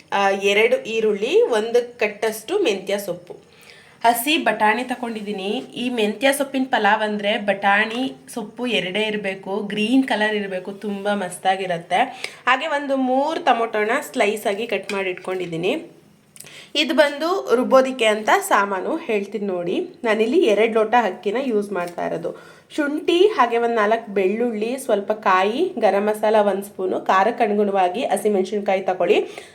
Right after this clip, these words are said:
ನ-, ಇದು ಜಾಸ್ತಿ ಖಾರ ಇಲ್ಲ ಅಂದ್ಬಿಟ್ಟು ಒಂದು ಏಳು ತಗೊಂಡಿದ್ದೀನಿ. ಕೊತ್ತಂಬರಿ, ಪುದೀನ ಎರಡು ಸೇರಿ ಮುಷ್ಟಿಯಲ್ಲಿ ಒಂದು ಇಡಿ ತಗೊಳ್ಳಿ. ಹಾಗೆ ಸ್ವಲ್ಪ ಅರಿಶಿನ ತಗೊಂಡಿದ್ದೀನಿ. ಇದಿಷ್ಟನ್ನು ಇವಾಗ ರುಬ್ಕೊಳ್ಳೋಣ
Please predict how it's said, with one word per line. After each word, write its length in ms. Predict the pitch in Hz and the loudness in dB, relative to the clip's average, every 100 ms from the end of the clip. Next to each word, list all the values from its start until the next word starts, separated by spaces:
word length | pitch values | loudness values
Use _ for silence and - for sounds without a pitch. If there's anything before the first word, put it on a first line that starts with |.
| - | 0
ನ-, 60 | 247 | 0
ಇದು 220 | 254 269 | 2 4
ಜಾಸ್ತಿ 360 | 226 226 220 | 4 4 0
ಖಾರ 260 | - 202 202 | 2 2 4
ಇಲ್ಲ 260 | 220 233 214 | 2 0 0
ಅಂದ್ಬಿಟ್ಟು 540 | 202 196 185 185 349 | 0 0 -4 0 2
ಒಂದು 560 | 359 233 226 208 208 202 | 4 4 4 2 4 4
ಏಳು 440 | 208 208 240 247 | 2 4 2 2
ತಗೊಂಡಿದ್ದೀನಿ. 760 | 202 196 190 185 175 180 349 - - - | -2 0 -2 -2 -2 0 0 -2 -14 0
ಕೊತ್ತಂಬರಿ, 500 | 247 - 262 254 269 | 0 4 2 2 -2
ಪುದೀನ 360 | 269 208 214 220 359 | -4 -2 2 4 4
ಎರಡು 360 | 240 208 247 262 | 4 4 2 0
ಸೇರಿ 400 | 233 220 294 392 269 | 2 2 4 2 0
ಮುಷ್ಟಿಯಲ್ಲಿ 640 | 247 - 254 240 226 294 | -4 -4 0 0 2 0
ಒಂದು 300 | 269 208 208 | 0 2 0
ಇಡಿ 180 | 196 226 | -2 0
ತಗೊಳ್ಳಿ. 400 | 220 202 185 339 | 0 0 0 0
ಹಾಗೆ 280 | 269 220 320 | 0 0 0
ಸ್ವಲ್ಪ 380 | 285 285 - 277 | 2 0 4 4
ಅರಿಶಿನ 300 | 208 - 208 | 4 -4 -6
ತಗೊಂಡಿದ್ದೀನಿ. 540 | 202 180 165 160 165 - - - | -6 -6 -6 -8 -12 -12 -20 -8
ಇದಿಷ್ಟನ್ನು 540 | 262 262 - - 302 285 | -4 -4 -4 -6 -4 -2
ಇವಾಗ 280 | 262 208 247 | 2 2 4
ರುಬ್ಕೊಳ್ಳೋಣ 540 | 359 247 - 220 185 | 4 2 4 4 4